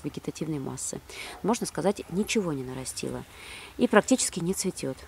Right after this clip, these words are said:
Какие-то несовершенные, м, цветы, деформированные. Может быть, это вирус, не знаю. Но вот сейчас к осени начала немножечко трогаться в рост, и у неё даже появился какой-то вот свежий,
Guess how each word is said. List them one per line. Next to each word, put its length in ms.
Какие-то 320
несовершенные, 1040
м, 300
цветы, 460
деформированные. 840
Может 200
быть, 160
это 160
вирус, 420
не 120
знаю. 360
Но 160
вот 200
сейчас 420
к 120
осени 360
начала 520
немножечко 460
трогаться 440
в 100
рост, 260
и 340
у 60
неё 300
даже 260
появился 460
какой-то 340
вот 120
свежий, 420